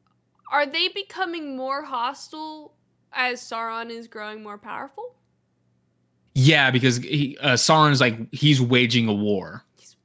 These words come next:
Speaker 1: waging
Speaker 2: And so
Speaker 1: a
Speaker 2: he's,
Speaker 1: war.
Speaker 2: he is, he's building an army and taking over parts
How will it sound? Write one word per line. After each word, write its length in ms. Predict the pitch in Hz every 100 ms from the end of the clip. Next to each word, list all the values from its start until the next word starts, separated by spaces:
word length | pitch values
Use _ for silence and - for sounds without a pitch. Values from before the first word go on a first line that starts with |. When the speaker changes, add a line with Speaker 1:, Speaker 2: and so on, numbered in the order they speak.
| _
Speaker 1:
waging 220 | _ -
Speaker 2:
And 180 | 120 113
so 100 | -
Speaker 1:
a 40 | 113
Speaker 2:
he's, 280 | 123 127 95
Speaker 1:
war. 80 | -
Speaker 2:
he 220 | 127 127
is, 160 | 117 -
he's 300 | 120 123 117
building 340 | 117 120 117
an 60 | 107
army 300 | 113 104 98
and 100 | 98
taking 460 | - 120 110 110 101
over 320 | 101 98 92
parts 500 | - 101 95 -